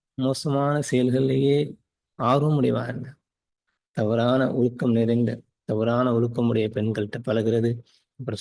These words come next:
சூதாடுறது, மது அருந்துறது, இதுலயே அவர் சந்தோஷம். அப்புறம் மற்ற உயிர்களை கொல்றது, அதை துன்புறுத்துறது, இந்த மாதிரி அவர் சந்தோஷப்பட்டார்.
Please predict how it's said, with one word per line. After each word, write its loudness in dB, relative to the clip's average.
சூதாடுறது, 2
மது 0
அருந்துறது, 2
இதுலயே 4
அவர் 0
சந்தோஷம். -8
அப்புறம் -2
மற்ற 2
உயிர்களை 6
கொல்றது, 4
அதை -4
துன்புறுத்துறது, 4
இந்த 2
மாதிரி 2
அவர் -2
சந்தோஷப்பட்டார். -6